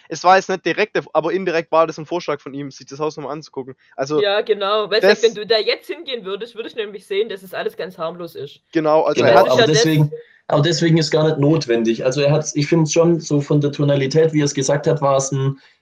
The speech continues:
Speaker 3: das ist so lächerlich, da brauchst du gar nicht wieder hingehen. So, das macht
Speaker 2: Ja,
Speaker 3: gar
Speaker 2: aber
Speaker 3: keinen
Speaker 2: das
Speaker 3: Sinn,
Speaker 2: macht
Speaker 3: weil
Speaker 2: ihn
Speaker 1: Aber
Speaker 2: zu einem absolut schlechten Therapeuten, weil
Speaker 1: Genau.
Speaker 2: die Nell war da voll drauf.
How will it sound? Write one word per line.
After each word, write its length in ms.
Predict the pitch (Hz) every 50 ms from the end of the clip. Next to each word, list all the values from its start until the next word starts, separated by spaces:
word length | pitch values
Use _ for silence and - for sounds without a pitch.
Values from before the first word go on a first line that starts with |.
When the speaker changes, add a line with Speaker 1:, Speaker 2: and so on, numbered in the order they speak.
| _ -
Speaker 3:
das 160 | 131 131 -
ist 140 | 143 135 -
so 100 | 156 156
lächerlich, 480 | 147 151 151 156 156 147 151 147 -
da 100 | - 131
brauchst 320 | 127 - - 127 135 135 -
du 180 | 139 131 127 - _
gar 220 | 135 131 139 143
nicht 160 | 147 135 143
wieder 160 | 135 131 127
hingehen. 420 | 120 123 120 117 - 95 92 101 104
So, 140 | - 110 107
das 160 | 113 - -
macht 100 | 131 -
Speaker 2:
Ja, 80 | -
Speaker 3:
gar 100 | - - -
Speaker 2:
aber 80 | -
Speaker 3:
keinen 100 | - 147
Speaker 2:
das 100 | 135 131
Speaker 3:
Sinn, 60 | 135 139
Speaker 2:
macht 140 | 143 -
Speaker 3:
weil 40 | 123
Speaker 2:
ihn 60 | -
Speaker 1:
Aber 200 | 175 180 196 190
Speaker 2:
zu 100 | 175 247
einem 180 | 240 233 220 208
absolut 440 | 156 220 - - - 277 247 247 220
schlechten 380 | - 233 226 262 339 - 269
Therapeuten, 760 | 254 - 269 233 202 196 190 190 240 208 226 240 233 233 214 170
weil 120 | 185 196
Speaker 1:
Genau. 280 | 165 156 160 160 160 156
Speaker 2:
die 60 | 165
Nell 120 | 196 226 208
war 140 | 214 220
da 120 | 202 180 -
voll 280 | - _ 208 196 190
drauf. 480 | 185 - 165 165 175 170 170 - _ _